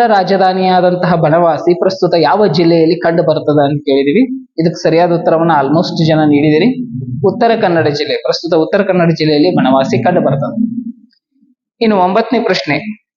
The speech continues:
ಸಾಂವಿಧಾನಿಕವಾಗಿ ಯಾವ ಹುದ್ದೆಯನ್ನು ಖಜಾನೆ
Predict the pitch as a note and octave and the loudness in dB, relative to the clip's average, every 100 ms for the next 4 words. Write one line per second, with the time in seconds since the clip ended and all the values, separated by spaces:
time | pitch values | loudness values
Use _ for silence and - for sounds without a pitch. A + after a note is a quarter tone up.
0 | _ - F3 G#3 A#3+ A#3 A3+ A3 A#3 A3 | _ -8 -2 0 0 0 0 0 0 2
1 | G#3+ G#3 F#3+ D3+ G3+ F#3+ E3+ E3+ F3+ E3 | 2 2 2 2 0 0 0 2 2 2
2 | F3 F3 D#3 E3+ G#3 A3+ | 0 0 -2 0 0 0